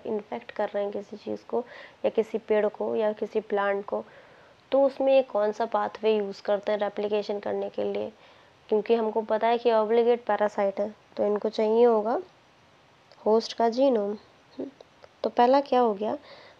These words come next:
पहला है viral replication होगा। As we know that the virus are obligate intracellular parasite, obligate है, intracellular parasite है, अंदर जाएंगे तब पैरासाइट बनेंगे, ठीक है। They, they use the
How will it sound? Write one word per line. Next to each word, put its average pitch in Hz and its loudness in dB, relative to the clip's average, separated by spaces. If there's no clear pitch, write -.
पहला 226 4
है 233 0
viral 208 4
replication 208 -2
होगा। 208 -2
As 226 6
we 226 4
know 214 4
that 208 2
the 214 8
virus 208 4
are 208 4
obligate 214 4
intracellular 202 2
parasite, 208 -2
obligate 220 4
है, 262 2
intracellular 214 2
parasite 208 -2
है, 247 2
अंदर 208 0
जाएंगे 208 0
तब 214 0
पैरासाइट 208 -2
बनेंगे, 214 0
ठीक 233 -2
है। 302 -4
They, 214 4
they 214 0
use 233 2
the 220 2